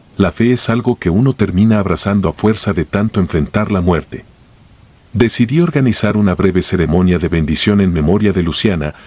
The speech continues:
con la esperanza de que, donde quiera que estuviese, finalmente pudiera hallar consuelo. Hablé con mis tres empleados de mayor confianza. Les pedí que no le dijeran nada a los demás para evitar rumores.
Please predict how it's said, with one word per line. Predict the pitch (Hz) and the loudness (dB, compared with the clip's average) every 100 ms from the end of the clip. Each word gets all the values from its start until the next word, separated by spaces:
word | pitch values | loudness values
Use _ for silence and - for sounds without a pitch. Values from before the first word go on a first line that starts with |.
| - | -4
con | - 101 | 0 2
la | |
esperanza | 90 - 95 117 131 127 | 0 0 0 0 0 0
de | 110 | -2
que, | - 92 76 - - | -2 -2 -2 -12 -4
donde | - 90 76 | -2 0 -2
quiera | - 135 | 0 0
que | 143 127 | 0 -2
estuviese, | 117 - 78 107 - 87 - - - | -2 -2 0 2 2 -4 -8 -20 -4
finalmente | 95 92 104 95 123 - | 0 2 2 2 2 0
pudiera | 113 87 85 113 107 | -2 -2 0 0 0
hallar | 90 98 107 | 0 -2 -2
consuelo. | 98 90 98 73 - - _ _ _ _ _ _ _ _ _ | -2 0 0 -2 -6 -20 _ _ _ _ _ _ _ _ _
Hablé | - 107 131 175 | -2 0 0 0
con | 156 | 2
mis | 117 90 - | 2 2 0
tres | 117 113 | -2 0
empleados | 110 - 101 110 104 | 0 0 -2 0 0
de | 95 | 0
mayor | 80 76 98 | 0 0 -2
confianza. | - 92 - 76 67 - - - - - _ _ _ - _ - | 0 -4 -2 -2 -2 -8 -10 -20 -20 -20 _ _ _ -20 _ 0
Les | 107 - | 0 2
pedí | 101 135 | -2 -2
que | - 120 | -2 0
no | 107 139 | 2 2
le | 139 | 0
dijeran | 117 113 104 90 | 0 0 0 0
nada | 82 98 101 | 0 0 0
a | |
los | 92 82 | 0 -2
demás | 80 80 92 | 0 0 -2
para | - 90 85 | -2 -2 -2
evitar | 76 - 107 | -4 -2 -4
rumores. | 107 92 85 73 - - | -2 0 0 -2 -8 -12